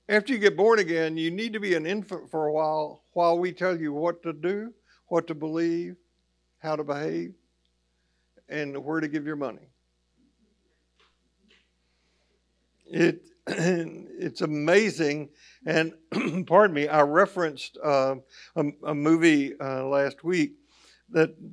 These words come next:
said something about how, um, this man who was a minister in Oklahoma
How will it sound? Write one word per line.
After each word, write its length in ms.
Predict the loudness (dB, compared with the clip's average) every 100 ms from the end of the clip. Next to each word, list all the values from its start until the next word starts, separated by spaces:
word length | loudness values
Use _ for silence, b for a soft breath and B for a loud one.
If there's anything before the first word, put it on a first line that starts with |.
| -20 -18 -16
said 300 | -8 -4 -4
something 320 | 0 0 0
about 400 | 0 2 0 -2
how, 440 | -4 0 2 2 -2 _ b b b b -10
um, 360 | -6 -6 -6 -6
this 240 | -8 -8
man 380 | -4 -2 -2 -2
who 280 | -4 -4 -2
was 360 | -2 -4 -6
a 240 | -6 -4 -6
minister 760 | -8 -8 -10 -8 -8 -8 -10
in 360 | -10 -12 -12 -16 -12
Oklahoma 640 | -12 -10 -8 -6 -6 -10